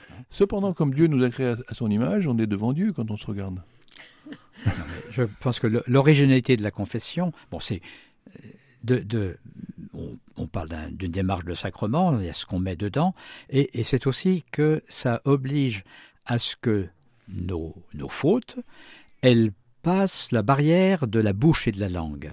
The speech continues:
Speaker 1: Ouais.
Speaker 2: Euh, je peux toujours, euh, remuer mes trucs à l'intérieur de moi, hein, c'est pas forcément très facile, tandis que là, le, le fait d'extérioriser, de formuler,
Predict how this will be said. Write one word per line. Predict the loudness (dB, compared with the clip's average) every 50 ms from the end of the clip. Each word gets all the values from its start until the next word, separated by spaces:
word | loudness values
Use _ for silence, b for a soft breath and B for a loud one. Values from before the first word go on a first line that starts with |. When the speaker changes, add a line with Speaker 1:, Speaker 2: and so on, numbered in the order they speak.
| -14 -14
Speaker 1:
Ouais. | -16 -18 -18 _ _ _ _ _ _ _ _ _ _ _ _ _ -12
Speaker 2:
Euh, | -12 -12
je | -6
peux | -2 0 2
toujours, | 4 4 4 6 4 4 4 0 -2 -4
euh, | -6 -6 -6 0
remuer | 4 6 8 8 8 8 6 6
mes | 4 2 2
trucs | 0 0 2 2 2 4 4
à | 2 2
l'intérieur | 2 0 0 0 -2 0 0 -2 -4 -4
de | -4 -4
moi, | -2 0 0 2 0 0 -2 -6 _
hein, | -8 -6 -6
c'est | -6 -6 -8 -8
pas | -6 -8 -8
forcément | -6 -8 -10 -6 -6 -4 -4 -4 -4 -6
très | -6 -8 -10
facile, | -8 -10 -12 -8 -6 -4 -4 -4 -6 B B B B B B B B B B B _
tandis | 2 2 4 4 2 0
que | 0 -2 -2
là, | 0 2 2 2 2 2
le, | 0 0 0 0 -2 -2 -2
le | -4 -2
fait | 0 0 -2
d'extérioriser, | 2 2 2 2 2 -4 -2 0 0 0 2 2 2 2 2 0 0 -2 -4 -6 -4 -4 -2 -2 -2
de | -2 -4 -4
formuler, | -2 -2 -4 -2 0 0 0 0 0 -2 -4 -4 -4 -4 -6 -8